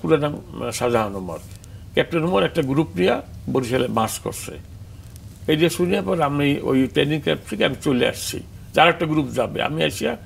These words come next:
একদম এক কাপড়ে, কাপড় চোপড়, টাকা পয়সা সব রাইখা আইসিয়া অস্ত্র নিয়ে বাস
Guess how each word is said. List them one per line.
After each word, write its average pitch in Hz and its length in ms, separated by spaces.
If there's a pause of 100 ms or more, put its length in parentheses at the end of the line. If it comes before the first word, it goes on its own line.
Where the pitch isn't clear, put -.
(320)
একদম 175 240
এক 180 200
কাপড়ে, 117 380 (480)
কাপড় - 260
চোপড়, 71 300
টাকা 73 220
পয়সা 69 160
সব - 160
রাইখা 73 300 (420)
আইসিয়া 208 420 (300)
অস্ত্র 160 340
নিয়ে 175 260 (440)
বাস - 280